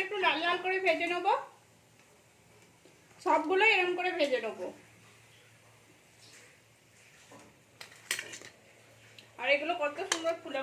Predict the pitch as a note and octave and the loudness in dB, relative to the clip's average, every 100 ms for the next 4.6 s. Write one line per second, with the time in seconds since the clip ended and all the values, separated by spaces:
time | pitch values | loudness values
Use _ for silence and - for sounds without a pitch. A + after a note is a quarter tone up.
0 | D4+ D4+ D4 A#3 G#3+ A3 G3+ - - - | -4 -4 -2 -4 -6 -10 -12 -12 -12 -12
1 | - - - - - - - - - - | -14 -20 -20 -20 -6 -6 -6 -14 -16 -8
2 | - - - - - - _ _ - - | -2 -2 -4 -14 -20 -20 _ _ -20 -20
3 | - D4+ F#4+ G4+ G#4+ A4 A4 F#4 F#4+ G4+ | -8 -2 2 4 4 2 0 -2 -2 -2
4 | A4 G#4+ F4+ F#4+ G4+ G#4+ | 4 6 6 6 0 0